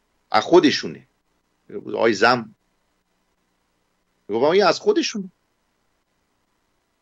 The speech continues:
وزارت اطلاعات رو فرستاده به خارج،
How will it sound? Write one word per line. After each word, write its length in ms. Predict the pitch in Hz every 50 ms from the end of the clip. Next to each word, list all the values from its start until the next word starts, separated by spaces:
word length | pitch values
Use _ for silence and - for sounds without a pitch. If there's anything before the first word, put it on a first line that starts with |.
| _ _ _ _ _ _ _ _ _ _
وزارت 380 | 104 117 120 139 135 135 127 151
اطلاعات 380 | 143 139 139 135 139 151 151 156
رو 140 | 139 143
فرستاده 480 | 131 - 117 120 - - - 117 113 139
به 80 | 127 120
خارج، 760 | - - 113 110 104 113 139 175 208 247 - - - -